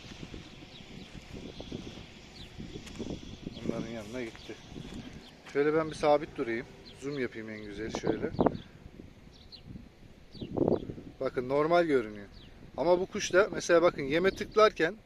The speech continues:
yem yerken hafif boynu eğri yapıyor bak. Şöyle düz vurur normalde bakın. Hafif boynu eğri yapıyor bak. Bak, bak. Hafif hafif boynu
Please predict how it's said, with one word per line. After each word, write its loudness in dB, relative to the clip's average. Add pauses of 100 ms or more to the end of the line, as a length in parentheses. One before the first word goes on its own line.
(120)
yem 0
yerken 2 (480)
hafif 2
boynu 8
eğri 6
yapıyor 2
bak. -6 (840)
Şöyle 6 (320)
düz -2
vurur -6
normalde -4
bakın. -10
Hafif -6
boynu 4
eğri 2
yapıyor -2
bak. -12 (2250)
Bak, -4 (580)
bak. -10 (600)
Hafif -2
hafif -4
boynu -2